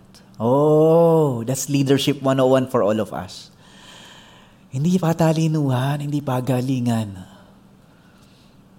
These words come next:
Pagandahan ng puso. Yung puso ng pastol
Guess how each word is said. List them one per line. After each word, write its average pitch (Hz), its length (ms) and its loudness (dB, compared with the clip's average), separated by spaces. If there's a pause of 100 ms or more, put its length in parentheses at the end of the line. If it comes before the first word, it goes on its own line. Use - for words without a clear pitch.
(200)
Pagandahan 147 720 -2
ng 131 160 -4
puso. 104 400 -6 (1300)
Yung 180 160 -4
puso 196 480 0
ng 180 160 0
pastol 147 640 -2